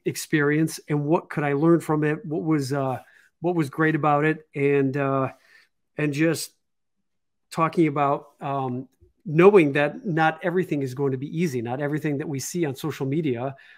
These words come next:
that's not how it really is all the time. And I think sometimes we can naively just be lulled into this sense that everyone is having an amazing life and that life is, uh, you know,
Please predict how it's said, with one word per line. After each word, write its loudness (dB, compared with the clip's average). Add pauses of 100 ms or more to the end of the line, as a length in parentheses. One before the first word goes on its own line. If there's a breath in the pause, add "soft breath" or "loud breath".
(280 loud breath)
that's -4
not 0
how -4
it -4
really -2
is -2
all -8
the -4
time. -6
And -4
I -6
think -6
sometimes -4
we -6
can -2 (540 soft breath)
naively 2
just -6 (540 soft breath)
be -4
lulled 2
into -2
this -4
sense -4
that -6
everyone 2
is -6
having -2 (140)
an -6
amazing 0
life 0
and -4
that -2
life -6 (160)
is, -6
uh, -2 (400)
you -6
know, -4